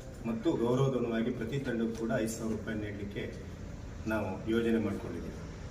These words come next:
ಹಾಗೆ ಸುಮಾರಾಗಿ ನಮ್ಮ ಯೋಜನೆಯ ಪ್ರಕಾರ ಈ ಒಂದು ಕಾರ್ಯಕ್ರಮ ಡಿಸೆಂಬರ್ ತಿಂಗಳ ಮೂರನೇ ವಾರದಲ್ಲಿ ಮಾಡಬೇಕಂತ ನಮ್ಮ ಅನಿಸಿಕೆ ಇದೆ. ಅಷ್ಟಕ್ಕೆ ನಾವು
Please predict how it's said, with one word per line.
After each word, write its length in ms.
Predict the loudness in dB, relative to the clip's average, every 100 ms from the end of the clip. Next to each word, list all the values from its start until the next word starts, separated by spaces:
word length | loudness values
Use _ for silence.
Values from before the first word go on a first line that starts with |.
| -8 -4
ಹಾಗೆ 360 | 0 0 -2 -6 -8 -8 -8 -8 -8 -8 -6 -2
ಸುಮಾರಾಗಿ 440 | 4 6 8 6 6
ನಮ್ಮ 260 | 6 6 4 2 -2 -6 -6 -6 -6 -2 4
ಯೋಜನೆಯ 260 | 4 6 4
ಪ್ರಕಾರ 540 | 4 2 4 4 4
ಈ 100 | 4
ಒಂದು 380 | 4 4 2 4
ಕಾರ್ಯಕ್ರಮ 440 | 4 2 2 2 2 0 -2 -2 -2 -2 -2 -2 -2 -2 0 0 0 2
ಡಿಸೆಂಬರ್ 420 | 2 6 6 6
ತಿಂಗಳ 240 | 4 4 6
ಮೂರನೇ 400 | 6 6 6 6
ವಾರದಲ್ಲಿ 420 | 6 4 2 4
ಮಾಡಬೇಕಂತ 640 | 2 2 2 2 0 0 0 -2 -4 -4
ನಮ್ಮ 160 | -2
ಅನಿಸಿಕೆ 460 | 0 -2 -2 -2 -2
ಇದೆ. 120 | -2
ಅಷ್ಟಕ್ಕೆ 560 | -2 -4 -4 -4 -2 0
ನಾವು 480 | 0 -2 -2 -4